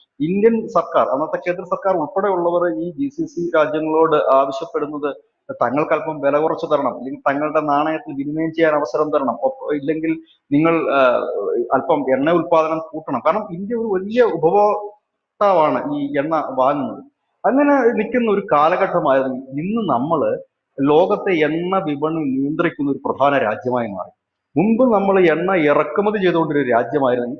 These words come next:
ഇന്ന് നമ്മൾ എണ്ണ ഇവിടുന്ന് കയറ്റുമതി ചെയ്യുകയാണ്. അത് എങ്ങോട്ടാണ് കയറ്റുമതി ചെയ്യുന്നത്?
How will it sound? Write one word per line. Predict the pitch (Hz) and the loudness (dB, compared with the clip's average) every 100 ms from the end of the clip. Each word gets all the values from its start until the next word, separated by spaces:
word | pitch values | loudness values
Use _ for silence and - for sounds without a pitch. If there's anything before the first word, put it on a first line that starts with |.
| 160 | -12
ഇന്ന് | 180 226 214 | -8 -6 -2
നമ്മൾ | 185 202 180 | 0 2 2
എണ്ണ | 170 180 208 | 2 0 -2
ഇവിടുന്ന് | 220 175 185 220 226 | 0 -2 0 0 0
കയറ്റുമതി | 220 160 196 - 247 240 220 | -2 2 2 2 0 0 -2
ചെയ്യുകയാണ്. | 208 208 202 147 | -2 2 2 2
അത് | 113 - 160 | -2 -6 -2
എങ്ങോട്ടാണ് | 180 208 233 226 202 | 0 0 0 0 0
കയറ്റുമതി | 196 202 202 | 0 -2 -4
ചെയ്യുന്നത്? | 202 175 165 | -2 -2 -2